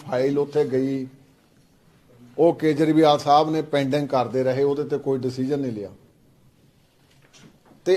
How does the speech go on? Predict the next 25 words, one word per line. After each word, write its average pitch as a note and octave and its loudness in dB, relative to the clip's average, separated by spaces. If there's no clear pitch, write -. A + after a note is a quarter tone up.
ਅਲਟੀਮੇਟਲੀ F3+ 2
ਹੁਣ E3+ 0
ਪਰਸੋਂ E3 2
ਜਿਹੜੀ F#3 2
ਉਹ D#3+ 2
ਉਹਨਾਂ F#3 2
ਦੀ F#3 6
ਪਰਮਾਨੈਂਟ F3 2
ਰਿਹਾਈ D3+ 4
ਜਿਹੜੀ E3+ 2
ਹੋਣੀ D3+ -2
ਸੀ, D#3 -2
ਉਦੋਂ D3+ -2
ਪਟੀਸ਼ਨ D#3+ 0
ਨੂੰ D#3 -4
ਖਾਰਜ B2+ 0
ਕਰ A#2+ -4
ਦਿੱਤਾ। F#2+ -14
ਤੇ F#3 2
ਮੈਂ D3+ 0
ਸਮਝਦਾ E3+ -2
ਬੜੀ D3+ 0
ਵੱਡੀ C#3 -2
ਬੇਇਨਸਾਫੀ C#3 -2
ਆ। A2+ -4